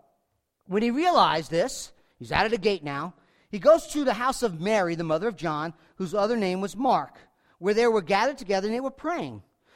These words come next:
And when he knocked at the door of the gateway, a servant girl named Rhoda came to answer. Recognizing Peter's voice and her joy, she didn't open the gate,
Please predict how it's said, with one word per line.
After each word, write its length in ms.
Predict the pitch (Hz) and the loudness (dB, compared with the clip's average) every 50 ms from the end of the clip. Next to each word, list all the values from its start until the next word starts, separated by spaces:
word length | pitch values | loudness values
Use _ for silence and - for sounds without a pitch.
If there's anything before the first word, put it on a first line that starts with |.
| _ _ - | _ _ -14
And 100 | - 196 | -6 -2
when 100 | 208 214 | -2 0
he 40 | 214 | 2
knocked 280 | 226 277 311 302 - 330 | 2 2 2 0 -2 -10
at 80 | 311 | -12
the 80 | 254 339 | -12 -10
door 260 | 254 202 233 220 208 | 0 2 4 4 4
of 60 | 202 | 2
the 80 | 180 175 | 0 -2
gateway, 340 | 156 233 285 269 190 170 170 | -2 -2 -2 -2 -4 -4 -4
a 40 | 170 | -6
servant 360 | - - 233 269 294 254 165 | -6 -6 -6 -6 -4 -6 -6
girl 160 | 143 160 160 | -4 -4 -4
named 240 | 160 165 165 160 160 | -2 -4 -4 -4 -4
Rhoda 200 | 180 226 202 170 | -4 -4 -4 -4
came 240 | - - 160 156 165 | -6 -8 -10 -10 -10
to 120 | - - | -12 -14
answer. 460 | 233 254 294 285 - - 120 110 107 _ _ _ _ _ _ _ _ _ - | -14 -12 -12 -14 -14 -14 -16 -16 -18 _ _ _ _ _ _ _ _ _ -6
Recognizing 600 | 147 208 - 285 254 202 170 156 143 135 156 139 | -6 -6 -4 -4 -6 -4 -4 -6 -6 -8 -8 -10
Peter's 300 | - 160 160 143 139 120 | -8 -10 -8 -8 -10 -10
voice 340 | - 202 247 262 226 - 170 | -6 -4 -4 -4 -4 -8 -12
and 120 | 151 147 | -12 -10
her 100 | 160 156 | -10 -12
joy, 420 | 135 117 214 285 294 180 151 170 180 | -8 -8 -6 -6 -6 -6 -8 -10 -12
she 120 | - - 302 | -14 -16 -10
didn't 120 | 269 226 | -6 -6
open 180 | 220 220 262 240 | -6 -6 -6 -10
the 60 | 208 | -8
gate, 240 | 311 359 302 151 | -8 -10 -12 -12